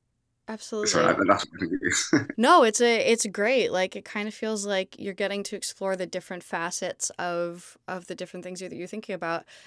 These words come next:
Speaker 1: It also means all of the songs kind of get to echo back at each other as well. So it ends up feeling like, like, I know from reading about you, you're very interested in what makes, like, a cohesive album. And I think,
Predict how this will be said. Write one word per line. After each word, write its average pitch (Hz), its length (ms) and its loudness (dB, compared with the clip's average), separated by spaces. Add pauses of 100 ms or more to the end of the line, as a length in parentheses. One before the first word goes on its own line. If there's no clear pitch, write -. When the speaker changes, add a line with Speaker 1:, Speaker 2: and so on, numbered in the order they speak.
Speaker 1:
It 202 60 -4
also 220 220 0
means 262 200 2
all 214 160 2
of 208 60 -2
the 196 60 -2
songs 190 360 -2
kind 185 240 -4
of 180 60 -4
get 180 140 -4
to - 160 -8
echo 175 220 -4
back 170 300 -4
at 170 120 -6
each 170 200 -8
other 170 320 -6
as - 160 -6
well. 175 260 -2
So 180 220 -4
it 175 180 -2
ends 180 180 -6
up 175 140 -6
feeling 180 400 -8
like, 170 380 -6 (480)
like, 196 180 2
I 202 120 4
know 196 460 4
from 180 440 -6
reading 185 320 -2
about 175 280 0
you, 175 140 -6
you're 175 220 -4
very 180 320 4
interested 175 540 -4
in 170 160 -6
what 170 220 0
makes, - 400 -6
like, 170 140 -8
a 190 80 -12
cohesive 180 520 -8
album. 170 460 -2
And 175 140 -6
I 175 80 -2
think, 185 480 -8